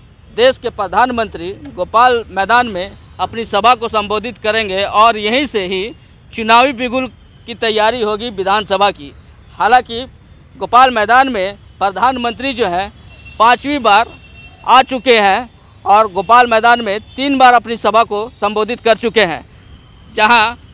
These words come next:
प्रधानमंत्री टाटा नगर रेलवे स्टेशन में वंदे भारत ट्रेन को हरी झंडी दिखाकर टाटा नगर स्टेशन से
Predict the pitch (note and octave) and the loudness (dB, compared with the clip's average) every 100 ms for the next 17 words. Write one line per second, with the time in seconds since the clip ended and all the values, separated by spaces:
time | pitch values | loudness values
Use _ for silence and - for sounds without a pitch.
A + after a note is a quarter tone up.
0 | - - - - B3 G3+ B3 B3 B3 A3+ | -20 -20 -20 -6 -4 2 2 2 -2 -2
1 | A3 G#3 A3+ - - - A3 A#3 C4 B3+ | -4 -4 -12 -20 -18 -2 0 2 2 2
2 | A#3 A#3 A#3+ B3 A#3 A#3+ A#3 A#3+ G3 G#3 | 2 0 2 0 0 -2 2 2 0 -12
3 | _ - _ _ - B3 A3 A#3 - - | _ -20 _ _ -2 0 0 -2 -14 -20
4 | - _ - - - - - - - - | -20 _ -20 -20 -20 -20 -20 -20 -20 -20
5 | - - - - F#3 A3+ C4+ A#3+ A#3 B3 | -20 -20 -20 -4 0 4 4 4 2 2
6 | - B3+ A#3+ G3+ F#3 A3+ _ - - _ | 2 0 2 -2 -2 -6 _ -20 -20 _
7 | - - A3 A#3 A#3+ B3 A#3 A3 - A#3+ | -16 -4 -2 0 0 0 -4 -2 0 2
8 | G#3 G3 B3+ - - - - - - - | 0 -2 -6 -20 -20 -20 -20 -20 -20 -20
9 | - - - G#3 A3 B3+ A#3+ B3 A3+ A#3 | -20 -18 -2 0 4 2 2 0 0 -2
10 | B3 B3+ G3+ F#3 | 0 -2 -2 -8